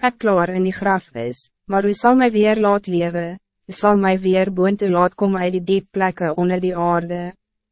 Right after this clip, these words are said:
U moet my weer belangrik laat word, U moet dit weer goed laat gaan met my. My God, dan zal ik U ook prys omdat U altyd dieselfde bly. Ek sal op die harp speel, ek sal op die lier speel en vir U sing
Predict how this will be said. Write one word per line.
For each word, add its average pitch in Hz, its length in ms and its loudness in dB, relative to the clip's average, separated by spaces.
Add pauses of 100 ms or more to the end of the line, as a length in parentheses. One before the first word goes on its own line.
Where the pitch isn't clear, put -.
(300)
U 247 80 2
moet 240 220 2
my 220 100 4
weer 214 300 0
belangrik 185 500 -2
laat 185 300 0
word, 175 260 -2 (320)
U 190 80 2
moet 226 140 2
dit 214 180 0
weer 196 260 2
goed 220 280 -4
laat 220 320 2
gaan 196 260 0
met 175 160 -4
my. 165 320 -6 (720)
My 214 180 0
God, 247 380 2 (140)
dan 202 180 0
zal 208 160 2
ik 233 260 -2
U 240 140 0
ook 214 140 0
prys 190 340 -2
omdat 190 300 -4
U 196 40 -6
altyd 196 400 -2
dieselfde 185 540 -4
bly. 160 380 -8 (680)
Ek 254 160 -10
sal 262 160 4
op 233 80 -2
die 233 120 4
harp 220 340 0
speel, 147 480 -4 (240)
ek 196 140 -8
sal 247 200 4
op 233 160 0
die 226 60 0
lier 220 260 2
speel 180 500 -2
en 180 180 -2
vir 202 200 -6
U 220 100 0
sing 190 360 -4